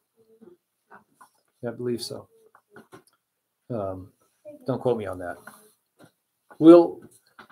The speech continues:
uh, as we go through, our, we'll, we'll cover, we'll come back to them when we get to the Reformation, Protestant Reformation, kind of all of these areas. We'll kind of co-, cover again,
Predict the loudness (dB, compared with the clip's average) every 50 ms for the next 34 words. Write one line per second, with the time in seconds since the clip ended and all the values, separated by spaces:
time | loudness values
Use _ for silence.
0 | -20 _ _ _ _ _ -6 -4 -4 -4 -4 -4 -4 -4 -4 -4 -4 -4 -2 0
1 | 2 4 4 2 2 -2 0 2 2 2 2 0 -4 -10 -8 -6 -4 -4 -2 -2
2 | -4 -2 -2 -2 -2 0 -2 -4 -8 -10 -14 -20 _ -20 -20 -20 _ _ -4 -2
3 | -2 0 0 0 4 4 4 4 4 2 -4 -6 -4 -4 -6 -6 -8 -8 -8 -8
4 | -8 -8 -8 -10 -12 -14 -14 -14 -14 -14 -16 _ _ _ _ -12 -10 -10 -10 -12
5 | -14 -14 -14 -14 -14 -16 -18 -20 -18 _ -6 -4 -4 -4 -6 -10 -14 -16 -16 -14
6 | -12 -10 -10 -10 -10 -10 -12 -10 -8 -8 -8 -10 -10 -10 -4 -2 -2 -2 -2 -4
7 | -4 -6 -8 -8 -8 -6 -4 -2 -2 -2 -2 -4 -6 -6 -8 -8 -12 -20 _ _
8 | -12 -10 -6 -4 -2 -2 -2 -4 -6 -10 -4 2 4 4 4 4 0 0 2 2
9 | 2 2 0 -2 -4 -2 -2 -2 -2 -2 -4 -6 -12